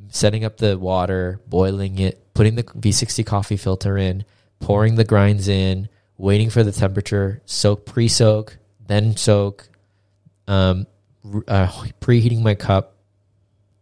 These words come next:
um, making, brewing the coffee, and then pouring the coffee. That whole s-, routine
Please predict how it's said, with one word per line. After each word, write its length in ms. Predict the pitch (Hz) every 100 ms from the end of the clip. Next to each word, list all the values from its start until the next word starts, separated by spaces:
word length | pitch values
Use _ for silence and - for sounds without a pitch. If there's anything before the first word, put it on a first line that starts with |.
| _ _ -
um, 420 | 101 92 92 95
making, 360 | 101 123 113
brewing 320 | 101 104 110 113
the 80 |
coffee, 440 | 104 101 95 - 95
and 140 | 92
then 100 | 92
pouring 240 | 92 92 87
the 60 |
coffee. 360 | 87 - - -
That 220 | 98 98
whole 420 | - - 104 104 104
s-, 180 | -
routine 540 | 98 90 - 107 135